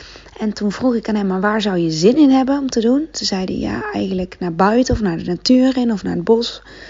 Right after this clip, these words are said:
Eh, maar ja, de vraag is of het kan. Volgens mij deed onze jongste, deed volgens mij toen nog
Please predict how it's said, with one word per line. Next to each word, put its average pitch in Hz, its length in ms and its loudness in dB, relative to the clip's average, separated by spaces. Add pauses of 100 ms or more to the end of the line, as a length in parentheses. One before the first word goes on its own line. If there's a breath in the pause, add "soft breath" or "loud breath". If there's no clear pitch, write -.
(840 loud breath)
Eh, 196 180 -4
maar 208 160 2
ja, 185 140 0
de - 60 -2
vraag 208 260 2
is 185 100 -2
of 170 60 -2
het - 140 -12
kan. 247 220 8
Volgens 262 320 2
mij 233 180 8
deed 214 120 4
onze 196 180 4
jongste, 226 400 4
deed 190 220 2
volgens 185 220 -10
mij 190 240 -2
toen 220 160 2
nog 190 320 -2